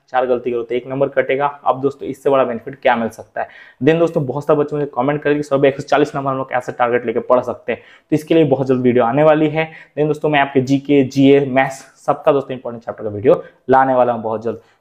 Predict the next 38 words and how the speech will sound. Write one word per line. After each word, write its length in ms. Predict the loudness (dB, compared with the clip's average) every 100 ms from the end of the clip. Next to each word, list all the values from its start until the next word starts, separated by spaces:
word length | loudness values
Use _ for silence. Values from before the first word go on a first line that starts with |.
| -2
तो 60 | 2
ये 100 | 2
दोस्तों, 300 | 0 0 0
आपके 280 | 2 0
बहुत 260 | 2 0 2
बड़ा 140 | 2
बदलाव 420 | 2 4 4 4 2
था, 80 | -2
तो 100 | -2
इस 80 | -4
बदलाव 300 | -2 -2 -2
के 100 | -4
बारे 120 | -4
में 60 |
आपको 160 | -4 -4
A 120 | -4
to 80 | -4
Z 80 | -6
सारी 180 | -4 -6
जानकारी 300 | -6 -6 0
दे 140 | 2
दी 160 | 2 -6
है। 180 | -14 _ _ _ 0
देन 140 | 2 4
दोस्तों, 220 | 2 0
अगर 120 | 0
कुछ 140 | -2
भी 120 | 0 2
डाउट 340 | 4 2 2
रह 120 | 0
गया 160 | 2 0
एसएसजीडी 360 | -2 -6 -6 -6
टू 140 | -6
थाउजेंड 120 | -4
ट्वेंटी 200 | -4 0
फ़ोर 140 | 0 -2
की 120 |
नई 120 | -2